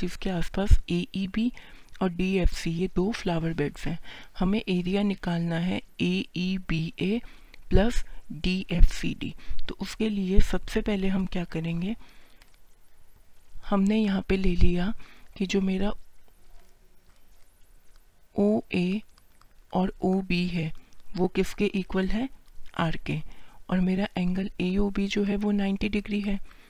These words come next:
तो इसका मतलब ओए का स्क्वायर प्लस ओबी का स्क्वायर एबी के स्क्वायर के इक्वल होगा, राइट?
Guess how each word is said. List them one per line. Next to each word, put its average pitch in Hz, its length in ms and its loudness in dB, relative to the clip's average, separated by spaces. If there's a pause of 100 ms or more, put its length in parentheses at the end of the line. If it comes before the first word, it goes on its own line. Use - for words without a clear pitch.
(240)
तो - 100 -6 (100)
इसका 226 320 2
मतलब 196 540 2 (840)
ओए 208 400 0 (100)
का 208 120 4 (100)
स्क्वायर 185 420 -2 (400)
प्लस 190 320 6 (100)
ओबी 190 300 -2 (100)
का 196 100 0
स्क्वायर 175 440 -4 (920)
एबी 185 320 0
के 214 100 2
स्क्वायर 208 280 0
के - 140 -2
इक्वल 208 280 -2
होगा, 214 280 0 (920)
राइट? 214 300 -2